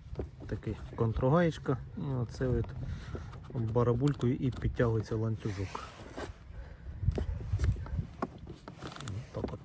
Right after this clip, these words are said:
послабляється. Провис, підтягнув. І оцим от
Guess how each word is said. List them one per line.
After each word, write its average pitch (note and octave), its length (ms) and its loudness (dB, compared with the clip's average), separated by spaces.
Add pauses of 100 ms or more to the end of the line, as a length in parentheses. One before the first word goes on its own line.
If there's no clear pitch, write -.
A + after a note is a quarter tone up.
послабляється. D#3+ 720 4 (2500)
Провис, B2+ 640 4 (680)
підтягнув. C#3 840 4 (3500)
І D#3+ 160 0
оцим C#3 420 2
от B2+ 100 4